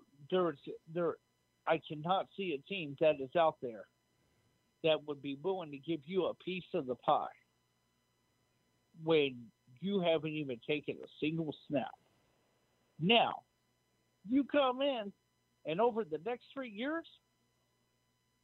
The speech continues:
you take them to three Super Bowls, and you win three Super Bowls back to back. <laughs> You know what? You earned it. You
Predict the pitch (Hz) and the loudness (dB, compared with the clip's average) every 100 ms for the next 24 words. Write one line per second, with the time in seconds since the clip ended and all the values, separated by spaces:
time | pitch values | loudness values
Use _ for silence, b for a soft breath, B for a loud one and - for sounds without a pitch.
0 | _ _ _ _ _ _ 147 143 214 285 | _ _ _ _ _ _ -20 -6 -2 0
1 | - 269 247 277 240 151 - 277 269 - | 2 0 0 -2 -2 -4 -4 -8 -8 -6
2 | 294 262 226 285 269 185 143 196 294 277 | -6 -4 2 2 2 -2 -2 -2 2 2
3 | 220 - 285 254 - 277 262 226 262 240 | 2 -2 -8 -8 -6 -6 -4 2 4 4
4 | _ 262 269 - 220 262 302 311 _ - | _ 0 0 -2 -6 -2 0 -2 _ -8
5 | - 262 202 294 277 240 214 247 262 - | -2 -2 0 2 6 6 6 4 2 -2
6 | _ _ _ _ _ _ _ _ 143 233 | _ _ _ _ _ _ _ _ 0 2
7 | 240 156 220 220 147 - _ _ _ _ | 2 4 4 4 -2 -18 _ _ _ _
8 | _ _ _ _ _ _ _ _ _ _ | _ _ _ _ _ _ _ _ _ _
9 | _ _ _ _ _ 160 240 | _ _ _ _ _ -12 -6